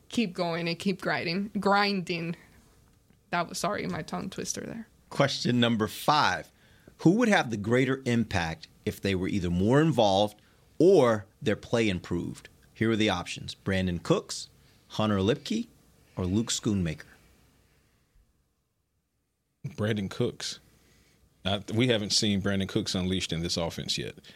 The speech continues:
Speaker 3: And I think that's a, a large, I think once it happens, you're gonna see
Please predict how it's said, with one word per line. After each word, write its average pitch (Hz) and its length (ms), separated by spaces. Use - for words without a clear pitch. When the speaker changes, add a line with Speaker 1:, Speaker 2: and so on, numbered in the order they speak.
Speaker 3:
And 87 480
I 98 140
think 98 280
that's 98 280
a, 92 180
a 90 80
large, 104 380
I 120 80
think 107 200
once 131 240
it 110 100
happens, 98 540
you're 98 100
gonna 87 180
see 95 520